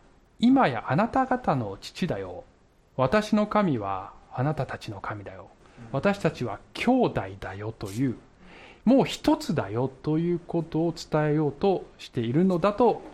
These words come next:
いうふうに私は思います。まあ、ここも実はいろんな読み方があり、あるんですけどね。私はそういうふうに読んでます。なんでそう読むかというと、ちょっとヨハネの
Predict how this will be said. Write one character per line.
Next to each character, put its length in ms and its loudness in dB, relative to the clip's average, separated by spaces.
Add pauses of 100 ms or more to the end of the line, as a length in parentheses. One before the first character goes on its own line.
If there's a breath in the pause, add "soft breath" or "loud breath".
(120)
い 80 2
う 40 2
ふ 60 0
う 60 4
に 80 2
私 260 -4
は 60 -2
思 120 -10
い 40 -12
ま 120 -16
す。 120 -20 (300)
ま 80 0
あ、 20 0
こ 120 4
こ 100 6
も 140 6
実 240 -2
は 140 6
い 60 2
ろ 100 4
ん 60 4
な 80 4
読 120 2
み 80 2
方 220 0
が 120 -8
あ 60 -6
り、 140 -10
あ 80 -4
る 80 -6
ん 60 -12
で 60 -14
す 80 -16
け 60 -8
ど 60 -4
ね。 40 -4
私 240 0
は 100 4
そ 120 0
う 40 4
い 20 2
う 20 2
ふ 20 2
う 40 2
に 60 -4
読 140 -12
ん 20 -20
で 60 -18
ま 60 -18
す。 80 -20 (380 loud breath)
な 140 6
ん 40 6
で 80 4
そ 120 4
う 20 6
読 100 6
む 80 4
か 120 0
と 100 -8
い 40 -4
う 40 -8
と、 280 2 (460 loud breath)
ち 80 2
ょ 40 6
っ 40 0 (120)
と 260 4 (240)
ヨ 140 4
ハ 160 4
ネ 120 2
の 240 0